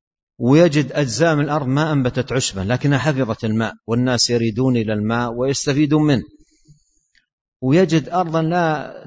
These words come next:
تنبت ولا تمسك ماء،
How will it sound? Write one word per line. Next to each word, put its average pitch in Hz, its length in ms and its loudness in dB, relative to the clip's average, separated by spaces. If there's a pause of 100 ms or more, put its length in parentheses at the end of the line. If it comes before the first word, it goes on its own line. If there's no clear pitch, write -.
تنبت 190 640 2 (580)
ولا 180 220 4
تمسك 123 460 -2
ماء، 95 300 -8